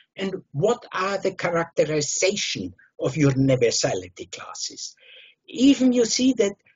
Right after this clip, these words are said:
in, for two dimensions, you can say below two dimensions, you do not have, uh, two-dimensional vectors ordering magnetically.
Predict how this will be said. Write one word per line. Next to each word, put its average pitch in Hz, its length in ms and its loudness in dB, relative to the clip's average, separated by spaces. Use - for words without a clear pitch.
in, 180 120 -10
for 175 300 2
two 302 300 6
dimensions, 127 800 -2
you 170 100 -4
can 170 200 -4
say 185 220 -2
below 185 600 2
two 269 220 0
dimensions, 165 840 -4
you 208 200 -2
do 254 160 4
not 233 280 2
have, 202 320 0
uh, 185 260 2
two-dimensional 196 1040 2
vectors 175 460 -2
ordering 190 680 2
magnetically. 196 880 -8